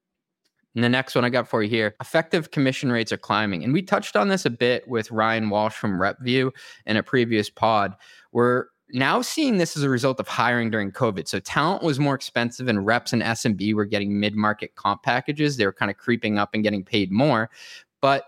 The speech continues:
the deal sizes they're taking down in the post-covid era, they start to shrink, right? So nevertheless, the amount they're making per deal stayed the same. So the amount the company is paying out per deal is rising.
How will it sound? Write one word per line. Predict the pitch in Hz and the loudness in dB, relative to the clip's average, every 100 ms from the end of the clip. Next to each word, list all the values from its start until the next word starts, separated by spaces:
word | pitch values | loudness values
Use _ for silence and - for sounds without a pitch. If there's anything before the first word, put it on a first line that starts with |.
| 135 | -4
the | 127 | -6
deal | 120 151 208 | 0 2 2
sizes | - 156 143 131 127 | 2 0 2 -2 -4
they're | 120 | -4
taking | 104 143 139 127 117 | -2 -2 -2 0 0
down | 123 120 110 | 2 2 -2
in | 110 110 | -2 -4
the | 92 | -4
post-covid | - 123 117 - 110 104 - | 0 -2 0 0 0 0 0
era, | 165 170 131 113 127 | 0 2 0 -2 -6
they | |
start | 123 127 - | -4 -4 -4
to | |
shrink, | - 107 - 95 | -6 -6 -8 -4
right? | 104 120 - - - - - | -2 -2 -6 -20 -20 -20 -12
So | - 139 131 113 | 0 2 2 0
nevertheless, | 139 175 185 156 135 131 - | 0 0 2 2 0 -2 -4
the | 131 | -2
amount | 123 147 147 | 0 0 0
they're | 156 139 | 0 0
making | 135 - 113 | -2 -4 -6
per | - 107 | -4 -4
deal | 117 135 113 | -2 0 0
stayed | - 110 101 | -2 -4 -4
the | 92 | -4
same. | 143 135 107 101 | 0 0 0 -2
So | - | -4
the | 117 | -2
amount | 113 127 160 | 0 2 0
the | - | -4
company | - 135 131 117 | -2 -2 -2 -6
is | |
paying | - 127 123 117 | -4 -2 0 0
out | 107 | -2
per | - 107 | -2 -4
deal | 98 107 98 | 0 0 0
is | 98 | -2
rising. | 90 76 98 131 170 | -4 -4 -2 0 -2